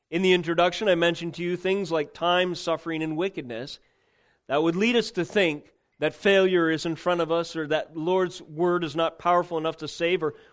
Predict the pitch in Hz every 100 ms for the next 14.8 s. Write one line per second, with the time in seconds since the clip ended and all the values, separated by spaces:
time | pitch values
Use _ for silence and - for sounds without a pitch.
0 | _ 143 208 196 175 175 - - 185 185
1 | 185 170 160 165 - 180 165 156 151 143
2 | 147 143 139 135 147 165 - 120 107 _
3 | _ _ _ _ - 170 196 208 143 107
4 | - 202 220 233 - 175 175 151 165 160
5 | 147 - - 185 156 98 - - _ _
6 | _ _ _ 123 139 156 165 165 170 190
7 | 226 233 220 208 151 127 123 147 _ _
8 | _ _ _ _ _ 123 127 180 208 185
9 | 180 175 - 226 220 - 185 - - 196
10 | 202 196 170 - 196 196 202 143 156 123
11 | 185 208 185 165 151 - 180 202 202 -
12 | _ _ _ _ 127 131 - 180 151 156
13 | 156 - 139 - 175 208 - 180 165 -
14 | 196 190 - 196 190 156 156 180